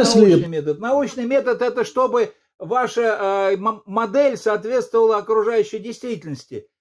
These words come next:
Как говорил Ленин, практика — критерий истины научных теорий.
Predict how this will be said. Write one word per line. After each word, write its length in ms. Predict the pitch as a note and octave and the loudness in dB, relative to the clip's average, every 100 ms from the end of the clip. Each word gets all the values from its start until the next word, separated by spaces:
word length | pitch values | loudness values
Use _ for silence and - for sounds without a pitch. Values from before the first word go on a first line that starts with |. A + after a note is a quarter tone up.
| _ - | _ -6
Как 180 | A#3 G#3+ | -4 0
говорил 420 | G#3 B3 A#3+ A3+ | 0 2 2 2
Ленин, 460 | A#3 C4+ B3 G#3+ - _ - D#3 | 2 0 0 -8 -10 _ -16 -8
практика — 640 | A3+ B3+ C#4 - B3 A#3+ A3 | -4 0 0 -2 -8 -4 -4
критерий 680 | A#3 A3+ B3 A#3+ A3+ A#3 | -4 -6 -6 -6 -6 -6
истины 340 | A3+ - A3+ G#3+ | -10 -6 -6 -6
научных 540 | G#3 G#3+ G#3+ G#3+ G3+ | -2 2 2 0 -8
теорий. 460 | - G3+ E3+ A#2+ | 2 4 4 0